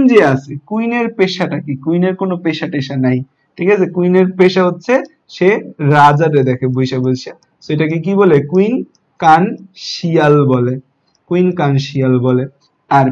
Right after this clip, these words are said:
পেশা দিয়ে কি আসবে? পেশার প দিয়ে হচ্ছে আমাদের আসবে হচ্ছে পেয়ারা, আর স দিয়ে আসবে হচ্ছে সরিষা। এই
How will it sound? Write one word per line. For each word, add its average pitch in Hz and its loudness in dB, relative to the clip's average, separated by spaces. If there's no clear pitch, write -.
পেশা 196 2
দিয়ে 196 -2
কি 214 -4
আসবে? 196 -2
পেশার 156 -4
প - 0
দিয়ে 190 4
হচ্ছে 190 -2
আমাদের 160 2
আসবে 135 0
হচ্ছে 156 -4
পেয়ারা, 170 4
আর 135 -2
স - -14
দিয়ে 156 2
আসবে 147 0
হচ্ছে 156 -6
সরিষা। - -4
এই 190 6